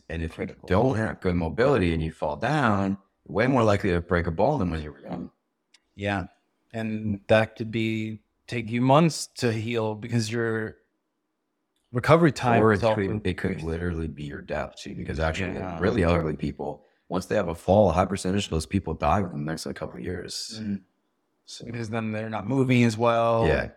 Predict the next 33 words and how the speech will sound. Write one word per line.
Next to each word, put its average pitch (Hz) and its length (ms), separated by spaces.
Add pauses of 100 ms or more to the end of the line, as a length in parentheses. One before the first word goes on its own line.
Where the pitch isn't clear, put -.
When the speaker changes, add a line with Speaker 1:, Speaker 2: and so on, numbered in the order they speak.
(120)
Speaker 2:
Yeah. 98 320
Speaker 1:
Exactly. 78 580
Like, 73 220
everything 80 320
else 82 160
just - 220
goes 64 180
down. - 260 (340)
Speaker 2:
Yeah. 90 360 (800)
And 117 320 (540)
maintaining 135 1000
a 127 80
good 123 300
level 127 260
of 113 100
flexibility 117 680
and 110 180
mobility 117 560
is 127 140
gonna 131 220
help 123 340
you 131 320 (320)
heal 131 360
faster, - 640 (280)
because 110 320
you're, 117 300
you're 123 240 (140)
allowing 131 580
more 123 220
blood 110 640
to 120 100
get 117 420
into 120 640